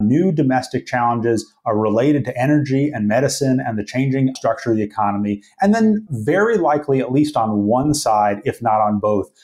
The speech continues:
the emergence of a new and different generation of personalities at the forefront of American politics. I agree with you. I think that it's very, very hard to anticipate exactly what trajectory things are gonna take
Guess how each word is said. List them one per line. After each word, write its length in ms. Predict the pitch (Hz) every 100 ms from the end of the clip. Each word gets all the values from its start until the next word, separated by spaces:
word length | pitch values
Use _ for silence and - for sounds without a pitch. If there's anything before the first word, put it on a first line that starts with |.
| _
the 80 | 135
emergence 500 | 135 135 139 131 127
of 100 | 117
a 40 | 110
new 200 | 113 110
and 100 | 104
different 400 | 98 107 104 -
generation 680 | 104 98 98 98 - 98 -
of 260 | 107 98 95
personalities 840 | - 117 110 107 117 110 101 95 - _ -
at 200 | 117 113
the 80 | -
forefront 420 | - 123 123 107
of 60 | 101
American 400 | 101 98 95 98
politics. 440 | 104 98 - 98 - - -
I 140 | 175
agree 220 | 160 135
with 100 | 117
you. 140 | - 123
I 100 | 120
think 200 | 139 117
that 180 | 117 -
it's 160 | 110 -
very, 400 | 95 131 131 123
very 200 | 113 104
hard 300 | 101 101 101
to 240 | 104 98 - -
anticipate 520 | 110 110 - - 107
exactly 480 | 113 98 110 92 123
what 140 | 107 110
trajectory 680 | 104 98 - 104 95 90 - _ -
things 200 | 113 104
are 80 | 101
gonna 180 | 98
take 240 | - 107